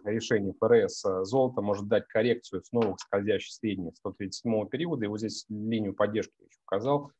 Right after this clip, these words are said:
тысяча восемьсот сорок. Э, если мы туда придем, оттуда можно будет выкупать со стопом на уровне тысяча восемьсот, эм, м, двадцать пять и тейк-профитом уже гораздо выше, по правилам даже риск-менеджмента хорошая сделка может получиться.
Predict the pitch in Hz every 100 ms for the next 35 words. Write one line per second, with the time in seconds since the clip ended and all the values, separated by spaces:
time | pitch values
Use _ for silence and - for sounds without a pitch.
0 | _ 123 120 104 98 107 - 113 - 127
1 | 95 - - 90 - _ _ 120 156 151
2 | 139 139 143 127 135 139 170 160 147 -
3 | 104 135 120 117 110 107 104 107 110 110
4 | 123 135 156 151 - 101 - 113 - 117
5 | 107 101 98 95 - 113 95 90 117 117
6 | - 98 - 107 - 104 92 98 95 90
7 | 87 - 90 87 87 95 117 110 - 110
8 | 147 156 147 113 123 123 - _ _ 113
9 | - 123 135 127 110 98 95 110 113 107
10 | _ _ _ - 113 131 135 104 98 107
11 | 151 143 107 107 95 104 104 90 87 87
12 | 87 92 95 95 123 131 117 107 - -
13 | 98 95 92 95 92 - 92 90 90 95
14 | - 92 -